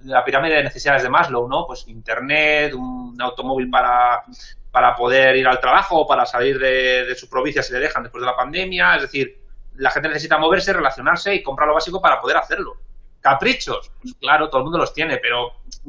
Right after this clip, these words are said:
la inmen-, la inmen-, realmente luego al final, y eso es una prueba también de que el capitalismo no lo puede absorber y transformar todo,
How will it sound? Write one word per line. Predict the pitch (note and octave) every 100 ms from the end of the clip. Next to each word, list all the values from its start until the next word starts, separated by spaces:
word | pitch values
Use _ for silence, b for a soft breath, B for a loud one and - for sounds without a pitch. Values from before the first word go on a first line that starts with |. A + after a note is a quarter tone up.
| C#3+ C#3+
la | C#3 C#3+
inmen-, | D3+ F3 E3+ - - C#3
la | C#3 D3
inmen-, | E3+ D#3+
realmente | F3+ A#3 G#3+
luego | G#3+ G#3+
al | G3
final, | - E3 G3+ - - - - - - -
y | -
eso | C#3 D#3+
es |
una | D#3 C#3+
prueba | E3+ D3
también | B2 C#3 D#3+
de | C3 -
que |
el | A#2+
capitalismo | A#2+ A#2+ A#2+ D3 C#3
no | B2
lo | C3+ -
puede | D#3+ C#3+
absorber | A#2 - A2+ C#3
y | C#3+
transformar | B2 A#2+ D3+ A#2+ C3 B2+
todo, | D3+ D3+ C#3 -